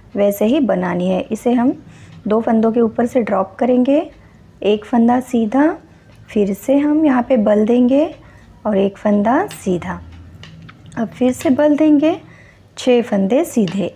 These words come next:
एक, दो, तीन, चार, पाँच और छः। छः फंदे सीधे बिनने के बाद अब हमें क्या करना है,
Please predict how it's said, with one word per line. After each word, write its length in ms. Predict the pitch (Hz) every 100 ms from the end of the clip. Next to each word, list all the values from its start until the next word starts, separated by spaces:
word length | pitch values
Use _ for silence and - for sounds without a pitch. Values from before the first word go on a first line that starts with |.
| -
एक, 460 | 214 226 247 269 - - - - _ - - - - _ - - -
दो, 640 | 196 202 190 190 196 254 311 - - - - _ _ _ _ - - - - -
तीन, 640 | 214 190 196 202 233 294 - - - _ _ _ _ _ - - _ -
चार, 680 | - 226 202 196 202 240 277 - _ _ - - - _ _ - _ _ _ _ _ -
पाँच 720 | 214 202 208 226 285 302 - - _ _ _ _ _ _ _ _ _ 196
और 200 | 202 220
छः। 360 | - - 175 - - - - - -
छः 180 | - 277
फंदे 300 | 294 285 294
सीधे 320 | 269 214 233
बिनने 320 | 247 254 269
के 120 | 269
बाद 320 | 269 277 320 392 - - - _
अब 120 | 226 226
हमें 280 | 247 262
क्या 160 | 262 269
करना 280 | 277 269 285
है, 240 | 294 370